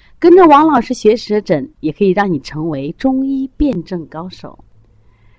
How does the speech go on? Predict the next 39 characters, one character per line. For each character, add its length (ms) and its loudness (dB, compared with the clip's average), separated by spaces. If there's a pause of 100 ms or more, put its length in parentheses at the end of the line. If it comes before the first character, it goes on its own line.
(300)
今 240 0
天 220 0
又 160 -2
到 220 -2
了 240 -8
舌 220 -10
象 200 -4
节 180 -10
目 160 -8
了， 240 -14 (300)
王 160 2
老 140 4
师 120 -4
今 200 2
天 120 2
分 200 -4
享 100 -4
的 80 -2
主 180 -10
题 160 -12
是 140 -8
什 180 -14
么 120 -8
呢？ 260 -6 (240)
是 160 -4
一 100 2
个 140 -2
长 380 -6
得 100 -8
快、 400 -8 (300)
容 280 4
易 140 4
累 320 4
的 140 -2
宝 300 -8
宝 140 -14
的 80 -14
舌 280 -16
象。 280 -14